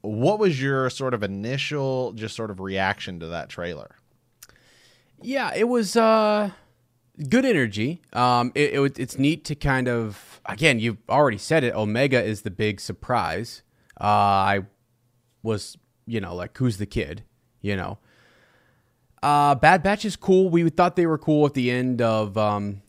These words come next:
Speaker 2: Clone Wars. Very neat group. We'd said, "Can't wait." Um, you know, we'll see more of them later.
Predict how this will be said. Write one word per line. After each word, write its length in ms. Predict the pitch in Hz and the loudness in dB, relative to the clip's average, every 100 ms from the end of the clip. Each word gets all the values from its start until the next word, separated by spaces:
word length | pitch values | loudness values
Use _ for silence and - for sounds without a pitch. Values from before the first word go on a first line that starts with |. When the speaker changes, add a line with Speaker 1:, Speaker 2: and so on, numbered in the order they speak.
| - | -2
Speaker 2:
Clone 300 | 160 160 151 | 4 4 4
Wars. 420 | 143 139 135 - - _ | 4 2 0 -6 -18 _
Very 220 | 117 120 117 | -2 0 0
neat 240 | 117 127 | -2 -2
group. 340 | 120 123 117 | 0 0 0
We'd 220 | 110 107 - | -6 -8 -4
said, 440 | 123 113 107 104 _ _ - | 0 2 0 -6 _ _ -6
"Can't 180 | 123 113 | -2 0
wait." 220 | 110 110 101 | -2 -6 -8
Um, 200 | 101 92 _ | -8 -8 _
you 100 | 110 | -6
know, 160 | 95 95 | -6 -6
we'll 160 | 104 107 | -8 -6
see 220 | - 110 | -4 -2
more 260 | 107 107 | 0 0
of 100 | 104 | 0
them 340 | 101 101 101 98 - | 0 -2 -2 -6 -4
later. 520 | 151 165 156 151 | 0 2 2 -2